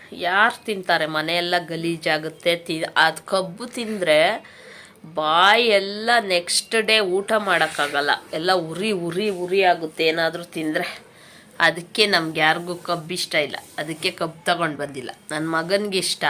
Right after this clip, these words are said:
ಅವನಿಗೆ ಬೇಕಾದ್ರೆ ಹಬ್ಬ ಎಲ್ಲ ಆಗೋದ್ಮೇಲೆ ತಂದ್ಕೊಡ್ತೀನಿ.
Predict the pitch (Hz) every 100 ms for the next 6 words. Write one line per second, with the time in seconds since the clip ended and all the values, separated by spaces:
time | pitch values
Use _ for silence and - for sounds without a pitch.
0 | 127 - - 156 165 170 160 165 165 165
1 | 165 190 165 143 - - - - - -
2 | 160 151 156 180 175 175 165 156 160 185
3 | 190 196 185 170 170 165 160 156 156 165
4 | 156 151